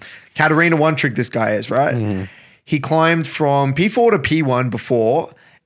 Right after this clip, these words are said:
Speaker 1: and this was largely during that time when Divine Sunderer, uh, at Katarina was, like, a really big thing. Um, and what actually happened, I believe, I said, "You're actually, you were never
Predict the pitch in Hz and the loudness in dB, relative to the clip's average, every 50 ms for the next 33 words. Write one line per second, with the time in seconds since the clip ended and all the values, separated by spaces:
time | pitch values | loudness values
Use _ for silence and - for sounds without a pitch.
0 | _ - 135 135 135 156 175 170 - 185 175 135 131 131 127 131 139 147 139 113 | _ -2 -2 2 2 2 0 2 0 0 0 2 2 4 4 6 4 4 2 2
1 | 123 131 127 127 120 104 - - - - 139 127 135 139 135 131 123 110 - 131 | 2 2 2 2 2 -2 -4 -12 -12 -10 -4 0 0 2 2 2 0 0 0 0
2 | 127 127 123 123 117 104 127 110 120 117 131 131 117 - 120 117 120 117 117 113 | 0 2 0 -2 0 -2 0 0 2 2 2 0 -2 -2 -2 -2 0 0 0 0
3 | 113 110 107 104 104 101 101 - _ _ _ _ _ _ _ _ _ _ 117 110 | 2 2 0 0 -2 -4 -10 -14 _ _ _ _ _ _ _ _ _ _ -4 -2
4 | 107 95 - - - 135 135 - 147 135 131 131 143 139 123 117 117 104 110 101 | -2 -2 -4 -4 -4 -4 0 0 2 2 4 2 2 2 2 0 0 0 -2 -2
5 | 120 113 113 107 110 101 110 104 104 190 214 185 113 95 85 92 - - _ _ | 0 0 0 0 0 -2 -4 -2 0 0 0 0 -2 -4 -10 -16 -18 -18 _ _
6 | 131 127 120 117 117 117 113 110 - 139 135 135 127 123 120 - _ 120 120 151 | -2 0 2 2 0 0 -2 -4 -2 -2 0 0 0 -2 -4 -6 _ -4 -2 0
7 | 175 170 151 139 - - 120 127 165 220 - - 113 101 98 107 143 165 - - | 2 2 2 0 0 -2 0 0 0 0 -2 -4 -6 -6 -6 -8 -10 -12 -14 -20
8 | - - _ _ _ - 123 139 185 190 196 165 117 98 98 - 64 76 - - | -20 -20 _ _ _ -2 2 2 2 2 2 0 0 0 -2 -4 -4 -6 -6 -8
9 | - - - - - - 143 120 131 127 120 101 - - - _ _ _ _ _ | -14 -20 -20 -20 -8 -6 -2 0 0 0 0 -2 -4 -14 -20 _ _ _ _ _
10 | _ 131 143 196 262 285 277 - 196 190 175 151 - 143 139 156 208 254 262 165 | _ 0 2 2 2 2 0 0 2 2 0 0 -2 -2 0 2 2 2 2 0
11 | 135 123 131 156 123 113 98 | 2 2 2 2 2 -2 -6